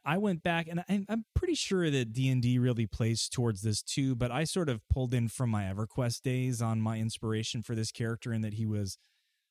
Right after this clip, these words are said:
a very heavy tinkerer, but also a powerful wizard. And, uh, so he was n-, not only a, a tinkerer, but he was an enchanter.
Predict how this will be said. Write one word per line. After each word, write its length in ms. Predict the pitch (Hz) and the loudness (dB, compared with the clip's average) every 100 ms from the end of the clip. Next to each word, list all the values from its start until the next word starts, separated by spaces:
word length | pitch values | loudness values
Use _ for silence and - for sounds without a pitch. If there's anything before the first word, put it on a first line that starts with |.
| _ | _
a 340 | 107 104 95 90 _ _ | -4 -2 -2 -4 _ _
very 240 | 120 160 | -4 -2
heavy 300 | 170 175 135 - | -2 -2 -2 -2
tinkerer, 600 | - 131 147 160 226 262 _ _ _ _ _ _ _ _ _ | -2 -2 0 -2 -2 -6 _ _ _ _ _ _ _ _ _
but 240 | 110 123 120 | -4 -2 -2
also 840 | 127 135 - 139 135 131 127 127 - _ | 0 0 0 2 2 4 2 0 -4 _
a 200 | 127 110 - _ - | -2 -2 -2 _ -2
powerful 380 | 107 107 92 95 | 2 0 0 0
wizard. 360 | 175 110 78 - _ _ _ _ _ _ _ | 2 0 -6 -14 _ _ _ _ _ _ _
And, 340 | - 113 113 110 | -2 2 4 4
uh, 220 | 107 101 | 2 0
so 200 | - 120 | 0 0
he 180 | 113 139 | 2 2
was 460 | 135 127 123 - - 135 | 2 2 0 -4 -8 -16
n-, 140 | 139 147 | -8 0
not 240 | 151 190 175 | 2 2 2
only 400 | 175 170 151 - | 2 4 2 0
a, 60 | 135 | 0
a 340 | 131 127 127 - | 2 2 0 0
tinkerer, 420 | - 165 131 117 | 0 2 4 2
but 120 | 113 | 2
he 80 | 120 | 2
was 100 | 135 | 2
an 100 | 151 | 4
enchanter. 600 | 156 - 123 117 156 220 | 2 2 0 2 0 -4